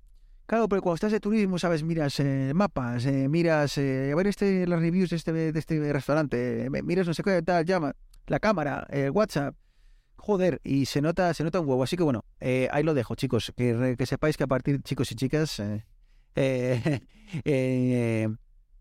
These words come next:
a partir del uno de marzo suben los precios. Así que si estáis en las situaciones que están Eneas, igual setenta y cinco es caro, eh, pero posiblemente el uno de marzo cueste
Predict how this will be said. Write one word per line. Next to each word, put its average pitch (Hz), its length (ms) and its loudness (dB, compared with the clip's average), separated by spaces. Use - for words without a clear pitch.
a - 100 -6
partir 139 280 2
del 156 100 2
uno 151 160 2
de 139 60 2
marzo 156 240 -2
suben 139 240 0
los 123 100 0
precios. 117 280 -2
Así 135 180 -2
que 131 100 -2
si 127 120 -2
estáis 151 280 0
en 139 160 2
las 131 140 2
situaciones 127 440 0
que 127 60 -6
están 127 260 0
Eneas, 196 380 0
igual 156 280 2
setenta 156 280 0
y 139 40 0
cinco 156 240 0
es 135 100 -2
caro, 208 360 0
eh, 131 400 0
pero 127 400 0
posiblemente 156 920 0
el 131 340 0
uno 139 140 0
de 131 60 2
marzo 139 280 0
cueste 131 520 -2